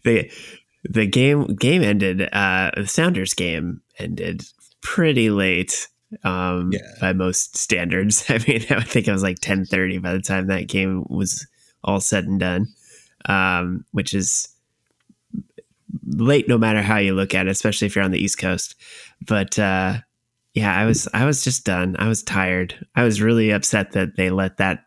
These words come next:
Speaker 1: go as long as they did. I was like, "They gotta put this away at extra time." Oh, no, we're not gonna do that. Okay. Let's get this done in penalty kicks, I guess. And not so much.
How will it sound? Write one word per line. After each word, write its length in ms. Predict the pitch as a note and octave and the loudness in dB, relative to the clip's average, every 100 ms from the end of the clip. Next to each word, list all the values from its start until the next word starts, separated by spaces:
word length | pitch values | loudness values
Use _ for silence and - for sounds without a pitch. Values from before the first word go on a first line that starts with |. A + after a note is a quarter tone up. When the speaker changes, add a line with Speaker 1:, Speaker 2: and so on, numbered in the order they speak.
| - | -2
Speaker 1:
go 580 | G2+ G2 G2 F#2+ F#2 - | 0 2 2 0 -2 -2
as 180 | G#2 G2+ | -2 0
long 160 | G2 | 0
as 120 | G2 F#2+ | 0 0
they 120 | F#2 | -2
did. 420 | G2 F#2+ F#2+ A2 - - | 0 0 0 -2 -6 -6
I 40 | |
was 140 | F#2 F2+ | -4 -2
like, 180 | F#2+ - - | -4 -6 -8
"They 180 | G2+ A2+ | -2 0
gotta 160 | G2+ | -2
put 160 | - G#2 | -2 -4
this 180 | G2 - | -2 -2
away 380 | G2 F#2+ F2+ | 0 0 0
at 80 | A#1 | 0
extra 260 | G2+ - G2+ | -2 -2 -2
time." 300 | - E2 E2 - | 0 -2 -2 0
Oh, 220 | B2 - | 0 0
no, 160 | A2+ A2+ | 0 2
we're 120 | A2 | 2
not 140 | G#2+ G2+ | 0 2
gonna 160 | G#2+ | 2
do 100 | A2+ | 4
that. 260 | A2+ B2+ - | 2 0 -2
Okay. 280 | B2+ A2 - - - - - | -2 -2 -2 -14 -20 -20 -6
Let's 260 | C3+ A#2 - | -4 -2 -2
get 160 | - - | -2 0
this 120 | - | 0
done 140 | A#2+ | 2
in 60 | A2+ | 4
penalty 340 | B2 G#2+ G2+ | 4 2 0
kicks, 240 | F#2+ G2 A2 | -2 -2 0
I 80 | G2 | 0
guess. 400 | G2 G2 - - _ _ _ _ - | 2 0 -2 -6 _ _ _ _ -6
And 100 | G2 | -2
not 160 | F#2 | -2
so 140 | - F#2+ | -2 -2
much. 420 | D#2+ D#2 - | -2 -6 -8